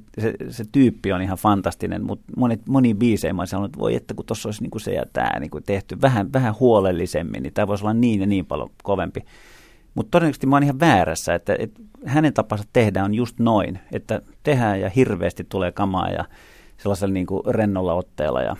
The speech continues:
me oltiin itse asiassa yhdessä samassa semmoisessa koulutustilaisuudessa, missä mä kuuntelin hänen luento-osuutensa, ja si-, siinä tuli just se ilmi, että ei niitä sen kummemmin hinkkailla.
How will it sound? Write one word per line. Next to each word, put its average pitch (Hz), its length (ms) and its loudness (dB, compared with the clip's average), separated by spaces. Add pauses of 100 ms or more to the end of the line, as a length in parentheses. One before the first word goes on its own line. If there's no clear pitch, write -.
(340)
me 113 80 -4
oltiin 107 160 -2
itse 104 140 -6
asiassa - 180 -10
yhdessä 104 140 -6
samassa 101 260 -2
semmoisessa 95 340 -10 (800)
koulutustilaisuudessa, 90 800 0
missä - 180 -10
mä - 80 -16
kuuntelin 90 380 -2
hänen 90 260 -6 (120)
luento-osuutensa, 104 840 -6
ja 80 160 -4 (180)
si-, - 160 -16
siinä 113 220 -2
tuli 98 180 -4
just 87 160 -8
se 87 120 -8 (120)
ilmi, 101 300 -6
että - 240 -10 (1200)
ei 92 80 -6
niitä 90 220 -10
sen 95 180 -8
kummemmin 90 340 -10
hinkkailla. 82 540 -4